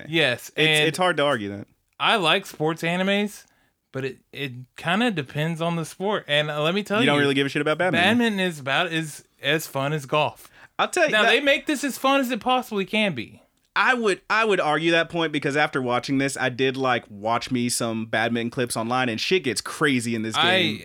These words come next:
Speaker 2: It's a fun
Speaker 1: didn't
Speaker 2: time.
Speaker 1: feel even the slightest urge to
Speaker 2: You didn't feel the compulsion. I
Speaker 1: Yeah.
Speaker 2: did, and I gotta tell you, it's pretty cool. <laughs>
Speaker 1: The, the only thing that badminton's got going for it is that the little birdie is called a shuttlecock.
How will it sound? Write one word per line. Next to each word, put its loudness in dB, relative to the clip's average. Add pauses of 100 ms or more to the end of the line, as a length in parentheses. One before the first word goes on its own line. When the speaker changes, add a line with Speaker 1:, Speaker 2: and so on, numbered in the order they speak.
Speaker 2:
It's 0
a 0
fun 0
Speaker 1:
didn't 2
Speaker 2:
time. -2
Speaker 1:
feel -2
even -2
the -4
slightest -2
urge -8
to -4
Speaker 2:
You 2
didn't 2
feel 4
the -2
compulsion. 0
I 6
Speaker 1:
Yeah. 2
Speaker 2:
did, 4
and 0
I 2
gotta 2
tell 2
you, -2 (400)
it's -20
pretty 0
cool. 2
<laughs> -8
Speaker 1:
The, 4
the 0
only 4
thing -2
that -6
badminton's 0
got 0
going -2
for -2
it -6
is -4
that -4
the -6
little -6
birdie -2
is -8
called -6
a -10
shuttlecock. -8